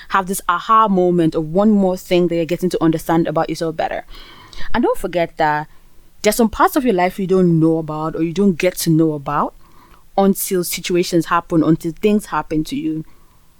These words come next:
So if you've never been out of your parents' house before, lived out of your parents' house before,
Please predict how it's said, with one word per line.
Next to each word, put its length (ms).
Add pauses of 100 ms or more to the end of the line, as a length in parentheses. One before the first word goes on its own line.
So 300 (280)
if 180
you've 220
never 380
been 220
out 180
of 80
your 80
parents' 420
house 220
before, 340
lived 220 (100)
out 140
of 60
your 100
parents' 340
house 220
before, 420